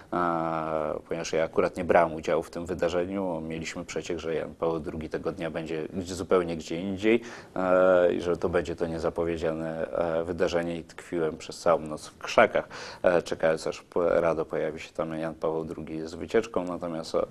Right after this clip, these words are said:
e, kiedy wreszcie moja komórka zaczęła działać, okazało się, że pół redakcji do mnie, e, wydzwaniało, że mam się natychmiast zjawić w Wigrach i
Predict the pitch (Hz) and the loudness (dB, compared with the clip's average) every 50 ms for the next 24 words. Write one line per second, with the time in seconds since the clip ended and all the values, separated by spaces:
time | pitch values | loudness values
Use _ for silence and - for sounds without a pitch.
0 | - - - - - - - - 90 90 87 85 82 85 85 85 85 85 85 85 | -6 -12 -12 -12 -14 -10 -6 -2 0 0 2 2 2 2 2 4 4 2 2 2
1 | 85 85 85 - - - 80 80 78 82 82 82 - - - 85 82 78 78 - | 0 -2 -4 -4 -4 -4 -4 -4 -4 -4 -6 -6 -6 -6 -4 -2 0 0 0 -2
2 | - 87 82 82 82 - 87 82 85 82 - - 78 80 85 80 87 80 82 80 | -4 -6 -6 -6 -6 -4 -4 -4 -4 -4 -2 0 0 0 0 0 2 0 0 0
3 | 80 80 - 85 80 82 78 80 80 - 87 80 82 78 - - 85 80 85 82 | -4 -6 -6 -4 -2 -2 -2 -2 -2 -6 -6 -6 -6 -8 -6 -4 -2 0 0 2
4 | 78 87 85 - - - 78 78 78 78 80 80 80 - - - - - - - | 2 2 0 0 -4 -10 -8 -6 -6 -8 -8 -10 -10 -12 -12 -16 -16 -14 -8 -4
5 | 87 92 90 82 95 87 90 85 90 87 87 87 87 90 87 87 80 85 85 82 | 0 0 0 0 0 -2 -2 -2 -2 -2 0 0 0 0 0 -2 -2 -4 -6 -6
6 | - - 87 85 87 85 - 85 85 85 85 85 82 85 85 85 82 80 80 85 | -2 -2 -2 -2 -2 -4 -4 -6 -4 -2 -2 -2 0 0 0 -2 -2 -4 -8 -8
7 | 80 87 92 85 92 90 92 92 90 - - 90 87 87 85 85 85 | -6 -6 -4 -2 0 0 0 0 -2 -2 -6 -8 -6 -6 -6 -6 -6